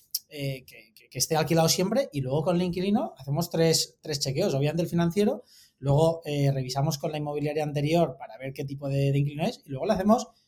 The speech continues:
venir a la inmobiliaria con, de la, de la local con el que trabajamos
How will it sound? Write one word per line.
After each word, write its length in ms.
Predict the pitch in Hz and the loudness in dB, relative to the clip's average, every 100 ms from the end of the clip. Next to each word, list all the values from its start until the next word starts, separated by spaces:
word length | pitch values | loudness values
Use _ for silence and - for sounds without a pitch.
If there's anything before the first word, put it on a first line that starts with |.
| _ | _
venir 220 | - 139 147 | -2 2 4
a 40 | |
la 60 | 175 | 4
inmobiliaria 600 | 180 175 190 190 185 180 | 4 4 4 4 4 2
con, 220 | 185 175 | 0 2
de 140 | 175 | 4
la, 180 | 175 175 | 4 2
de 320 | 180 175 170 170 | 0 -4 -2 0
la 100 | 170 | 0
local 300 | 170 170 170 | 2 2 2
con 100 | 170 | 0
el 60 | 170 | 0
que 80 | 175 | 2
trabajamos 480 | 175 175 196 285 | 2 2 0 -2